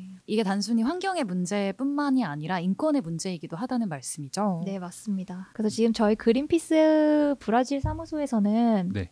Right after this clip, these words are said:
Speaker 2: 어, 이 아마존에 살고 계신 원주민분들을 보호하기 위해서 다양한 활동을 하고 있어요.
Speaker 1: 네.
Speaker 2: 그 활동 중에서는 특히 코로나 일구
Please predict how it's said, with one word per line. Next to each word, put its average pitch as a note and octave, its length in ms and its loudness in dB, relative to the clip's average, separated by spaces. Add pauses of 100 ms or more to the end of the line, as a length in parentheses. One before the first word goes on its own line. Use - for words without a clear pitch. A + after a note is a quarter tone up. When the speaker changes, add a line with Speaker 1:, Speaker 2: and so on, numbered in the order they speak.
Speaker 2:
어, F#3 260 -4
이 F#3+ 100 -4
아마존에 C4 600 -2
살고 D4 260 0
계신 B3+ 560 0
원주민분들을 A#3+ 1120 2
보호하기 A3+ 640 2
위해서 F#3+ 180 0
다양한 G#3+ 440 -2
활동을 D4 360 -6
하고 E4 220 -2
있어요. G#3+ 500 0
Speaker 1:
네. E3+ 600 0
Speaker 2:
그 G3+ 280 0
활동 D#4+ 420 0
중에서는 C#4 720 0
특히 E4 260 -4
코로나 G4+ 540 -2
일구 D#4 1120 -2